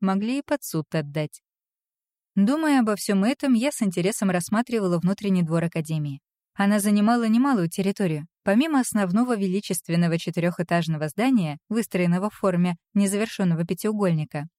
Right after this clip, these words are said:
тут находились еще несколько крытых полигонов, два длинных строения в три этажа, по-видимому, спальные корпуса.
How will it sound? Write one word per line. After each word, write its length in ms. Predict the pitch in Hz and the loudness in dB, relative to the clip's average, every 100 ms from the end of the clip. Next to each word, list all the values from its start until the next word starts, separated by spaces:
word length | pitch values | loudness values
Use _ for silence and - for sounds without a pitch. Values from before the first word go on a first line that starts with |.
| - | -6
тут 180 | 320 311 | -4 0
находились 680 | 269 220 196 254 269 - | 0 0 0 0 0 0
еще 300 | 208 185 196 | 0 0 2
несколько 540 | 226 208 240 214 202 180 | 2 2 0 -2 -2 -4
крытых 400 | - 190 170 - | -2 -4 -4 -8
полигонов, 640 | 156 147 156 240 262 - _ - | -4 -4 0 2 2 -2 _ -6
два 380 | 175 180 214 262 | -2 0 0 0
длинных 440 | 208 196 214 190 | 0 0 2 0
строения 560 | - - 165 165 247 240 | -4 -4 -2 2 2 2
в 80 | - | 0
три 200 | 180 196 | -2 0
этажа, 380 | 180 170 165 156 _ _ - | 0 0 -2 -4 _ _ -4
по-видимому, 580 | 269 277 262 247 233 233 | -2 0 2 4 4 0
спальные 420 | - 170 170 170 | 0 0 2 0
корпуса. 560 | 190 - 185 - 135 | -4 -6 -8 -6 -10